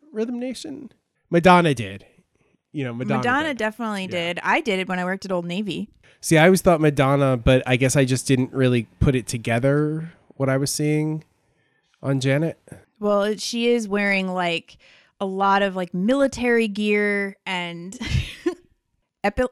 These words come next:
Speaker 2: epaulets. That whole Jackson family loved those.
Speaker 1: Yeah.
Speaker 2: It's a very Jackson thing. It's like Captain Crunch and the Jacksons. <laughs>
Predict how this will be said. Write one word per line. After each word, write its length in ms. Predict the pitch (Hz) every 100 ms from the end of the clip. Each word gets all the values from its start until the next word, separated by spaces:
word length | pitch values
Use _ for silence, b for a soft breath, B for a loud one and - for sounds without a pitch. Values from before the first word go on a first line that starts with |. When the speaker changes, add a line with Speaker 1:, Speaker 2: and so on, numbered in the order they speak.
| -
Speaker 2:
epaulets. 640 | 233 302 302 294 - -
That 160 | - 226
whole 680 | - - 370 494 554 554 508 _ _
Jackson 460 | 240 240 254 220 196
family 440 | 196 180 180 180
loved 560 | 180 202 269 339 247 -
those. 520 | 147 110 82 - -
Speaker 1:
Yeah. 320 | - 120 113 117 - _
Speaker 2:
It's 200 | 220 -
a 20 |
very 220 | 202 202 196
Jackson 560 | 185 175 - 185 180
thing. 220 | 180 175
It's 100 | 170
like 220 | 185 175 _
Captain 320 | - 208 196
Crunch 500 | 185 196 185 185 -
and 120 | 180
the 40 | 170
Jacksons. 760 | 165 170 170 - 180 175 175 _ _ _ _ _
<laughs> 60 | -